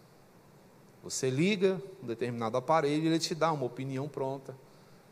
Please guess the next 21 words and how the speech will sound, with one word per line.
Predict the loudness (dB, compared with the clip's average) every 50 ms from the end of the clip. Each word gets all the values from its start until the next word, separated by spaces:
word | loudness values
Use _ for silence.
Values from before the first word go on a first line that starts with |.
| -20 -20 -20 -20 -20 -20 -20 -20 -20 -20 -20 -20 -20 -20 -20 -20 -14
Você | -10 -8 -6 -6
não | -6 -6
precisa | -4 -4 -2 -2 -2 -2 -2 -2 -2
pensar, | -2 -2 -2 -2 -2 0 2 2 2 2 0
você | 0 -2 -4 -4 -4 -4 -4
não | -4 -4 -4 -4 -4 -4 -6 -8 -12 -16 -20 -20 -20 -20 -20 -20 -20 -10 -8
observa | -6 -6 -4 -4 4 6 8 8 8 8 6 4
o | 2
todo, | 2 2 4 4 4 4 2 0 -2 -2
você | -4 -6 -6 -4 -4 -4 -4
pega, | -2 0 0 0 0 0
"Não, | -2 -2 -4
está | -2 -2 -4 -2
todo | 0 0 0 0 0
mundo | 0 -2 -2 -2
dizendo | -2 -2 -2 -2 -2 -2
assim, | -4 -4 -6 -8 -10
então | -8 -6 2 6
eu | 6 6
digo | 6 4 0 -2 -2
também." | -2 -2 -2 0 0 0 -2 -2 -8